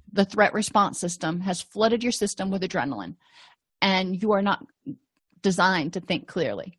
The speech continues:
During that period, you're designed to fight or flee. We wanna let that kind of drain off so you can think a little bit more clearly. So you go through that checklist, identifying how you feel, the prompting, uh, situation, yada, yada.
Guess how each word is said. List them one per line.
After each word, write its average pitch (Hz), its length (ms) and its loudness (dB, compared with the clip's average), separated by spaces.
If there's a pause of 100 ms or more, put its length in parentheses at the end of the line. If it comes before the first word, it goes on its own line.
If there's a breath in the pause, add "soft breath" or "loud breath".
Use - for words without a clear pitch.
(120)
During 196 280 4
that 208 180 4
period, 180 400 2
you're 190 120 2
designed 175 420 0
to 170 60 -6
fight 165 300 0
or 160 60 -4
flee. 165 420 -8 (540 soft breath)
We 233 80 4
wanna 254 220 6
let 233 180 4
that 226 200 4
kind 220 200 0
of 208 80 0
drain 190 320 -2
off - 460 -2 (320)
so - 120 -2
you 220 80 2
can 208 160 -2
think - 380 -4
a 196 80 2
little 180 220 2
bit 175 160 -4
more 165 160 -2
clearly. - 440 -10 (760 loud breath)
So - 100 -4
you 240 100 2
go 240 180 6
through 294 160 -2
that 277 200 2
checklist, 214 540 0
identifying 208 580 0
how 190 220 2
you 214 160 0
feel, 202 500 2
the 170 80 -6
prompting, 202 680 -2 (540 loud breath)
uh, 190 340 2
situation, 185 840 2
yada, 180 200 4
yada. 175 440 6